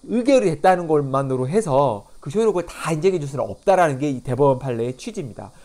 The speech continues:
결국 조합원들의 후견 역할을 대법원이 하게 되는 거죠. 따라서 초-, 총회, 그러니까 집행부를 대리하는 변호사라면 이 총회 의결할 때 이런 점을 잘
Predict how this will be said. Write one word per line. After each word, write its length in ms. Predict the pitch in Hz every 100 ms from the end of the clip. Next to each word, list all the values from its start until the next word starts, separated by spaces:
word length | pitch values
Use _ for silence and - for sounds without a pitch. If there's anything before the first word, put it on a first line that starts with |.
| -
결국 420 | 156 147 180 - _ _ - -
조합원들의 840 | - 135 175 208 214 190 156 143
후견 460 | 143 269 262 233 160
역할을 540 | 110 - 135 123 151
대법원이 400 | 143 127 151 135
하게 240 | 139 208 240
되는 220 | 175 117
거죠. 300 | 107 104 98 - - -
따라서 600 | 226 233 214 170 147 120 - _ -
초-, 340 | - 311 - -
총회, 500 | - 285 285 226 -
그러니까 320 | 123 117 107 - - _ - - -
집행부를 840 | 160 - 269 262 247 233 208 175
대리하는 440 | 151 156 165 147 135
변호사라면 800 | 139 147 143 131 113 139 202 - - - -
이 120 | 147
총회 320 | - 285 285
의결할 480 | 185 170 185 143 143
때 300 | 175 127 98 - - -
이런 280 | 170 233 214
점을 260 | 190 175
잘 380 | 170 170 170 170